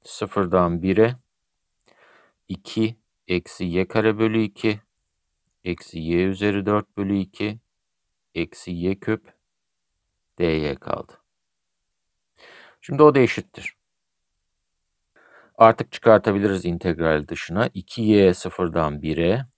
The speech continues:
eksi bir bölü iki y küp bölü üç sıfırdan bire, eksi bir bölü iki y üzeri beş bölü beş, sıfırdan bire,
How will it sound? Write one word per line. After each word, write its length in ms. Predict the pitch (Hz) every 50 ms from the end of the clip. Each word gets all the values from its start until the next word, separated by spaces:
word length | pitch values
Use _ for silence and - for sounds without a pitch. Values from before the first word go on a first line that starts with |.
| _ _ _ _ _ _ _ _ _ _ - - - - - - - - _ _ _ _ -
eksi 560 | 98 98 90 - - - - - 104 98 98 - _ _ -
bir 420 | 90 85 90 98 110 104 104 98
bölü 220 | 107 104 98 107 92
iki 440 | 95 98 - - - 113 110 110 - _ _ -
y 360 | 92 90 90 95 98 98 98
küp 260 | - 92 - _ -
bölü 400 | 98 95 90 92 98 - 98 98
üç 340 | 98 98 - - - - - _ _ _ _ _ _ _ _ _ _ _ _ _ _ _
sıfırdan 760 | - - - 98 - - 92 85 78 85 82 76 73 76 76
bire, 340 | 82 82 78 87 90 107 - - _ _ _ _ _ _ _ _ _ _ _ _ _ _ _ _ _ - - - - - - - _ _ _ _
eksi 400 | 101 98 90 - - - 92 82
bir 220 | 95 98 98 98 101
bölü 220 | 107 104 101 104
iki 440 | 104 98 - - - 110 107 107 107 - _ _ _ _
y 200 | - 90 95 98
üzeri 480 | 95 95 90 90 95 95 87 90 82 82
beş 320 | 98 101 110 - - -
bölü 260 | - 107 101 101 98 101
beş, 420 | 101 101 104 - - - - - _ _ _ _ _ _ _ _ _ _ _ _ _ _ _ _ _ _ - - - - - _ _ _
sıfırdan 800 | - - - 92 - - 92 85 76 80 76 71 69 - - 87
bire, 360 | 82 80 87 95 104 110